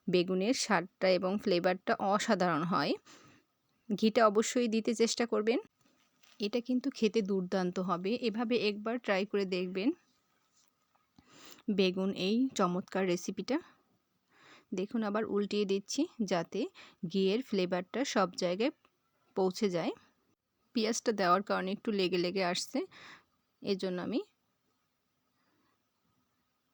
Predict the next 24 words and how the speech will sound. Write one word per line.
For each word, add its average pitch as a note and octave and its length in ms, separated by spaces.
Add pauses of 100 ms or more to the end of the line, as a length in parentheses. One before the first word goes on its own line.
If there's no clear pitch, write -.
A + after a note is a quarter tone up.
(100)
খুন্তিটা F#3+ 420 (200)
অ্যাড G3 160 (100)
করেছি F3+ 380 (280)
যাতে F#3 240 (280)
ভালোভাবে F#3 420 (120)
উঠে F#3+ 240
যায় G3 200
নিচের F3+ 320
অংশটা। F#3+ 340 (120)
এই F#3+ 120
দেখুন F#3 220 (120)
লেগে F3+ 260
গেছে - 220 (120)
একটু - 240
একটু। - 180 (1040)
দেখুন G#3+ 280 (120)
এর A3+ 140
চেয়ে B3 200
বেশি F#3+ 240 (1120)
হলে F#3+ 220 (200)
ভালো F#3+ 200
লাগবে F3+ 400
না, F3 60 (240)
এরকম G3+ 300